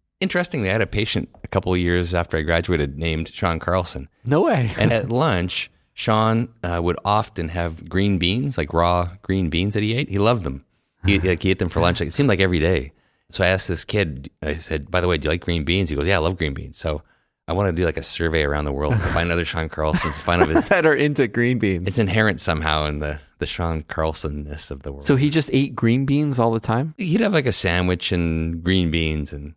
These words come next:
Speaker 2: What?
Speaker 1: or, like, a soup and green beans. He just seemed
Speaker 2: That's
Speaker 1: to
Speaker 2: so funny.
Speaker 1: I don't know if he, like,
Speaker 2: There's
Speaker 1: it
Speaker 2: a story that I've been dying to have Sean on the podcast. I've invited him several times. So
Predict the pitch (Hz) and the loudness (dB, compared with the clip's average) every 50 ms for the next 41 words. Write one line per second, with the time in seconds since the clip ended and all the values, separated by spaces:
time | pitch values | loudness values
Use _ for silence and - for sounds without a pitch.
0 | _ _ - 123 170 - - 90 87 82 85 82 80 80 - - 80 78 78 76 | _ _ -2 0 0 2 4 4 4 4 6 4 4 2 2 0 2 2 2 0
1 | 80 85 - - - 104 104 98 101 82 78 76 73 71 80 87 90 90 87 80 | -4 -8 -8 -2 0 2 2 2 0 -2 -2 -2 -4 0 2 2 4 4 2 2
2 | 82 85 82 82 80 78 - 90 92 107 113 - - - 107 120 131 80 78 170 | 2 0 0 0 -4 -4 -4 -4 -4 -4 -4 -6 -6 -2 0 0 0 2 2 2
3 | 170 - - 107 98 110 135 101 - - _ - 202 294 233 170 160 - 104 101 | 2 2 0 0 2 2 2 0 -2 -4 _ 0 0 2 2 2 0 0 0 0
4 | 104 101 123 156 165 - 202 - - - 151 143 139 123 104 107 - 147 160 196 | 0 2 2 4 4 4 2 2 2 4 4 6 6 4 4 4 4 4 4 4
5 | 190 143 - 127 101 110 135 143 127 113 113 110 101 - - 127 113 107 107 98 | 0 2 2 2 4 4 2 2 2 2 2 2 2 2 2 2 4 4 2 2
6 | 95 95 - 104 98 98 - 98 90 90 - - 98 92 98 101 101 101 104 101 | 0 0 2 2 2 2 2 0 0 2 2 0 0 0 0 0 0 2 4 4
7 | 101 101 98 98 95 95 - - 131 120 110 110 95 - - 90 90 87 87 - | 4 4 2 0 -2 -2 2 2 4 4 4 2 2 2 -2 -2 -2 -4 -4 0
8 | - 110 95 90 92 95 | 2 2 4 4 2 0